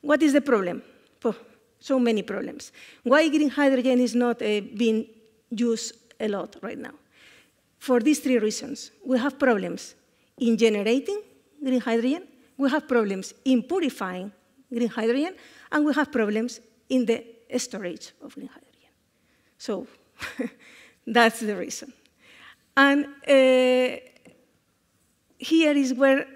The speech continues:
this type of materials, which are called mofs, or metal organic frameworks, could be a solution and can be the starting point of my D N A. Let's see a bit more about metal organic frameworks.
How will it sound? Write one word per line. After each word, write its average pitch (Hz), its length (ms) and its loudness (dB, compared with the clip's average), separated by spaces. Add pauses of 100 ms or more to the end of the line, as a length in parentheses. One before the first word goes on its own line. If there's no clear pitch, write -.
(160)
this 240 220 -2
type 220 200 -4
of 208 80 -6
materials, 254 720 -2
which 226 240 -10
are 196 100 -6
called 196 280 -8 (120)
mofs, 285 520 -4 (360)
or 220 100 -8
metal 226 300 -2
organic 269 340 -2
frameworks, 202 640 -6 (460)
could 320 160 -2
be 269 140 6
a 214 60 2
solution 240 580 -6 (520)
and 233 220 0
can 254 220 4
be 277 180 4
the 220 140 0
starting 269 420 2
point 247 400 0
of 240 100 -6
my 220 200 -2
D 202 200 -2
N 190 120 -8
A. - 160 -12 (2000)
Let's 320 160 2
see 330 120 2
a 302 40 4
bit 285 160 4
more 269 180 6
about 240 400 0
metal 240 240 0
organic 196 260 -8
frameworks. - 540 -16